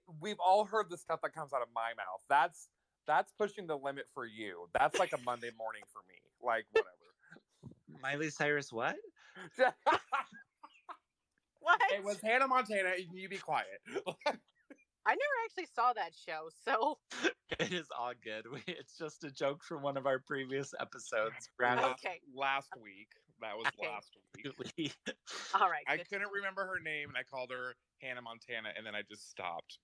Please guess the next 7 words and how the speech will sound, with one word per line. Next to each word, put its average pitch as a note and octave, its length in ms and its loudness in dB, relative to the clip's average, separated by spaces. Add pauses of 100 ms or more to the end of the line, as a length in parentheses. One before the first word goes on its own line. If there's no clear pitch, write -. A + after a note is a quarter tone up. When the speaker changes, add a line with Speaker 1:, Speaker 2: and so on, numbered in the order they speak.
Speaker 3:
<laughs> - 160 -8
Speaker 1:
I'm - 320 -4
like, - 140 -14 (300)
"Yep, G#2+ 340 -4 (760)
just G#2 320 -8
said F#2 240 -8
that." D#2 200 -12